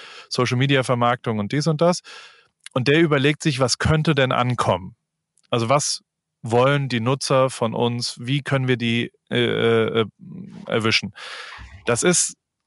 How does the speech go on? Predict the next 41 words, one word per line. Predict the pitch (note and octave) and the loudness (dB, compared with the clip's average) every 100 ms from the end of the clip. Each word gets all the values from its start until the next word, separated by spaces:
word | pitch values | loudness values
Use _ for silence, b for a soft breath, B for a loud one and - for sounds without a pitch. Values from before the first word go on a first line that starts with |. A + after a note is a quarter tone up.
| - - - | -20 -14 -4
in | C3+ C#3+ | 0 2
meiner | C#3+ E3 F3 | 4 4 4
Welt | D3+ D3+ C#3+ | 2 2 0
nur | C#3+ | -2
zu | - B2 | -2 -2
vierzig | D3+ C#3+ - | 0 -2 -2
Prozent | C3+ - C3 B2 | -4 0 -2 -2
ein | A#2+ | -4
schlauer | - C3 B2 A2+ | 0 2 4 2
Gedanke, | G#2 A#2 C3+ A#2 | 0 -2 0 -2
finde | A2+ G#2 G#2+ | -2 -2 0
ich. | C3 - | 0 -2
Zu | A2+ | 0
sechzig | B2+ - - | 0 0 -4
Prozent | - B2 C3 C3 | -2 -2 0 2
sollte | B2+ B2 A#2 | 0 2 0
als | A2 - | -2 -2
allererstes | B2 E3 F3+ C#3+ C3 C#3+ - D#3+ D#3 - | 2 4 4 2 2 0 0 -2 -2 -4
immer | C#3+ D3 D#3 C3+ | -2 2 2 2
erstmal | A2+ B2+ - C#3+ | 0 -2 0 0
stehen, | - C3 C#3 B2 | 2 0 0 0
was | A#2 | 0
wollt | B2 B2 C#3 | 0 0 0
ihr | C3 | 0
denn | A2+ | 0
erzählen? | G#2 - C3 G2 F2 - | -2 -2 0 0 -4 -6
Also | A2 A2 | -4 0
was | B2+ C3+ | 0 0
ist | D3 | -2
die | C#3 | -2
Geschichte, | A#2+ - E3 - E3 E3 D#3+ _ _ _ _ - | 0 2 2 2 2 2 2 _ _ _ _ -4
die | B2+ | -2
ihr | - E3 E3+ | 2 4 6
erzählen | D#3+ C3+ A#2 D3 B2 G#2+ | 4 2 0 0 -2 0
wollt? | F#2+ F#2+ | -2 0
Was | A#2+ B2+ | 0 0
ist | C#3 A2+ | 0 0
eure | - C#3 D#3+ C#3+ C#3 A#2+ | 2 4 4 4 2 -2
Mission? | B2+ B2 - C3+ D3 | -2 -2 0 2 2
Was | B2+ A#2+ | 0 -2
ist, | B2 - | -4 -6